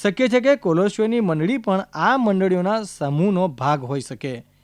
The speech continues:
આ પત્ર શા માટે ઘણો જ ગહન અને તલસ્પર્શી છે, તેનું બીજું કારણ તેનો સંદેશો અથવા તેમાંની વિગતો છે.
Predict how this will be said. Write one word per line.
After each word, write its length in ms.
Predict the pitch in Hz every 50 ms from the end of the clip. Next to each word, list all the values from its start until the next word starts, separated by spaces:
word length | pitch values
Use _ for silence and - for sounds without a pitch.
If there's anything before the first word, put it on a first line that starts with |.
| _ _ _ _ _ _ _ _ -
આ 140 | - 185 220
પત્ર 280 | 220 247 254 262 277
શા 180 | 247 - 254 254
માટે 220 | 269 294 285 294
ઘણો 340 | 247 175 151 151 165 226 254
જ 100 | 214 170
ગહન 380 | 139 123 131 117 117 170 220 226
અને 260 | - - 165 190 214
તલસ્પર્શી 680 | 180 - 151 147 160 - - - 156 143 - 156 147
છે, 280 | 135 - 151 135 127 - _ _ _ _ _ _ _ _ _
તેનું 240 | - 196 233 277 240
બીજું 280 | 190 165 147 175 247 220
કારણ 380 | - 214 196 175 180 196 226 - _ _ _ _ _ -
તેનો 180 | 175 196 247
સંદેશો 640 | 254 - - 165 160 165 180 214 233 214 - 247 254
અથવા 420 | - - 170 156 - 180 208 226
તેમાંની 420 | 214 - 160 143 151 165 202 226
વિગતો 480 | 214 156 135 139 123 151 151 - 147 139
છે. 300 | 123 - 147 123 117 127